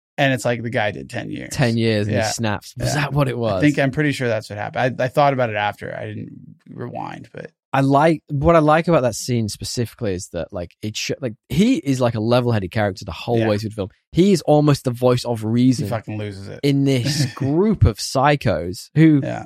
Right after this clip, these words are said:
Speaker 2: constantly simmering and bubbling under the surface. And then he just
Speaker 1: Fucking
Speaker 2: fucking
Speaker 1: loses it,
Speaker 2: loses
Speaker 1: man.
Speaker 2: it. And it's just so brutal. We talked about brutal last week, right? With some of the stuff in End of Watch. This is just as brutal. And a lot of it's from the perspective of the guy who's getting the shit kicked out of him.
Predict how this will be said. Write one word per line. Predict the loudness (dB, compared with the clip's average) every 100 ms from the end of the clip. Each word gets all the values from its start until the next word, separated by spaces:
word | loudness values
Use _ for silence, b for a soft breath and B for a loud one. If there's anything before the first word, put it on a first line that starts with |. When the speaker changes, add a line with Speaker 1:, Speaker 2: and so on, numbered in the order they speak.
| -12 -2
Speaker 2:
constantly | 0 2 0 -2
simmering | 0 0 0 0
and | 0
bubbling | 0 0 -2
under | -2 -6
the | -6
surface. | -4 -4 -6 -12 _ _
And | -6 -2
then | -2
he | -4 -8 -8
just | -12 -16 -20 _ _
Speaker 1:
Fucking | -6 -6 -4 -4
Speaker 2:
fucking | 0
Speaker 1:
loses | 4 6 8 8
it, | 8
Speaker 2:
loses | 8 8 6 4 4
Speaker 1:
man. | 2
Speaker 2:
it. | 2
And | -2
it's | -4
just | -2 -2 -2 2
so | 6 6 4 -4 _ _ _ _
brutal. | 0 4 4 4
We | 0
talked | 0 0 2
about | 0
brutal | 2 2 2 -4
last | -4 -4 -6
week, | -8 -6
right? | -4 -4 -4
With | -8 -6
some | -4 -4
of |
the | -6
stuff | -6 -8 -6
in | -8
End | -6 -8
of | -6
Watch. | -6 -6 -10 _ _
This | 0 2
is | 0 0
just | -2 2 2 0
as |
brutal. | -4 -6 b b
And | 2
a |
lot | 4 2
of | 0
it's | -6
from | -6 0 2 2
the | -2
perspective | -6 -6 -6 -6 -6 -8 -8 -8
of | -8
the | -4
guy | -2 0 0
who's | -2 -4
getting | -4 -4
the | -6
shit | -6 -6 -6 -6
kicked | -6 -2
out | -2 -2
of |
him. | -8 -12